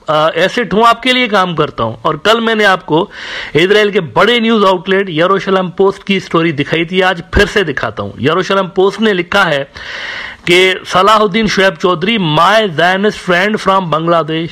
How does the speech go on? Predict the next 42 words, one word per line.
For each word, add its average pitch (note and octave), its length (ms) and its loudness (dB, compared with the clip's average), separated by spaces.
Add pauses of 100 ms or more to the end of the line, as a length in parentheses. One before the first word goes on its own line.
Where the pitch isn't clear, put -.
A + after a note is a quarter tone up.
ये D3+ 120 4
वहां E3 260 0
के E3 120 -6
intellectual D#3+ 560 0
कह D3+ 180 -4
रहे D3+ 140 -2
हैं। D#3 140 -8 (240)
He A#3 160 2
is A3+ 120 2
a G3+ 100 0
Muslim G3+ 320 0
and G3 240 0
a F#3 140 2
Zionist, F3 460 0
he F3+ 240 -2
stands G#3+ 340 0 (160)
for F3+ 180 4 (200)
Israel F#3 380 2 (160)
and A3+ 220 4
the G3 140 -2
Jews, E3 520 0
he D#3 140 2
literally F#3 500 0 (140)
fights E3+ 360 -2 (100)
our D#3 200 2
battle। C3 440 -4 (460)
Shoaib, A3 340 2
as F#3 160 2
I G3 140 2 (100)
called G3+ 220 4
him, G3+ 240 0
comes G3 220 0 (160)
from F3+ 220 0
Bangladesh G3 600 2 (420)
and E3 260 -2
his E3 180 0
story F#3 560 0
is F3+ 100 0
incredible, F3+ 640 0 (100)
almost E3 440 -2
unbelievable। D#3+ 640 -2 (180)
Shoaib E3+ 180 2